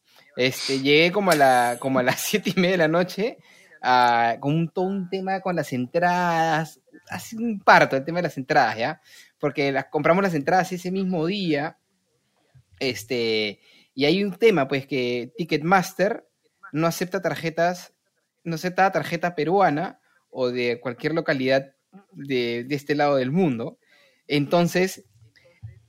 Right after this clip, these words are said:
cuando hicimos la compra, parecía que, que ya había pasado,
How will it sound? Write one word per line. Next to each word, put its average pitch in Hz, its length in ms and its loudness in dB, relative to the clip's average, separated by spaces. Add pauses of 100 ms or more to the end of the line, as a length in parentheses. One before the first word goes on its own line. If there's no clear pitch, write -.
cuando 165 240 4
hicimos 214 280 2
la 247 160 6
compra, 196 800 6
parecía 160 480 2
que, 139 320 -2
que 143 160 -2
ya 160 100 4
había 196 200 4
pasado, 165 640 2